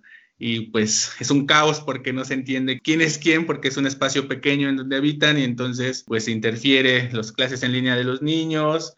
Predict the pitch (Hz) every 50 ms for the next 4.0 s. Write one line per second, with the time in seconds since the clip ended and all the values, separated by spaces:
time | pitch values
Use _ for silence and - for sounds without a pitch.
0 | - - 117 113 113 110 110 110 110 110 120 117 117 127 127 123 123 123 123 120
1 | 120 123 120 113 - 107 107 107 107 107 - - 143 147 151 160 160 156 160 170
2 | 170 175 170 170 160 156 143 143 135 131 131 127 123 131 127 131 139 143 147 147
3 | 151 147 143 135 135 135 135 147 143 151 160 165 165 160 175 185 220 214 214